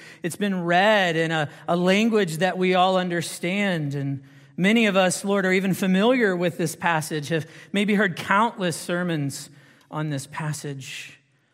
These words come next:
But as we come to you and to this time now, we ask for more than just human understanding.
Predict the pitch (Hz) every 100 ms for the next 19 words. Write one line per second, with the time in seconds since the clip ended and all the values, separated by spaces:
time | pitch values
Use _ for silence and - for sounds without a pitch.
0 | _ _ _ _ _ - 170 170 202 -
1 | 233 226 - 190 214 220 196 - 190 214
2 | 202 - - 202 190 170 165 185 190 165
3 | 156 185 170 - - - 180 185 170 -
4 | - - 175 175 170 156 - - 170 185
5 | 220 196 160 170 160 165 - 196 208 202
6 | 165 156 147 - - 175 175 180 165 147
7 | 127